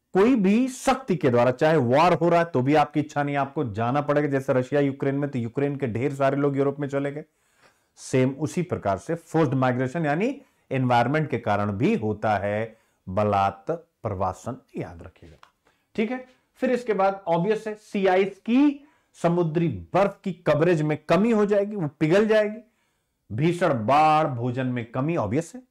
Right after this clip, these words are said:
बाढ़ आएगी तो क्या होगा? यानी एग्रीकल्चर सेक्टर को भी तो बहुत नुकसान होगा, संपूर्ण विश्व में खाने की कमी होगी, ये सारे इंपैक्ट हैं, याद रखिएगा। बस ये सारी बातें बताई कि दो हज़ार इक्कीस was the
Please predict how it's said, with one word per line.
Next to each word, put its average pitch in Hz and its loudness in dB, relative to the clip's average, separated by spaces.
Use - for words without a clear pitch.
बाढ़ 110 2
आएगी 113 -2
तो 160 2
क्या 202 0
होगा? 117 -2
यानी 110 -2
एग्रीकल्चर 147 -2
सेक्टर 185 -6
को 190 -4
भी 190 -2
तो 185 -2
बहुत 165 -6
नुकसान 160 -2
होगा, 170 -2
संपूर्ण 151 -4
विश्व 175 -4
में 185 -4
खाने 131 -4
की 131 -8
कमी 143 -4
होगी, 165 -4
ये 233 0
सारे 131 0
इंपैक्ट 110 -2
हैं, 104 -10
याद 85 -12
रखिएगा। 87 -14
बस 156 -6
ये 131 -4
सारी 127 -2
बातें 117 -4
बताई 127 -4
कि 147 -6
दो 139 -2
हज़ार 156 -2
इक्कीस 180 -6
was 160 0
the 180 0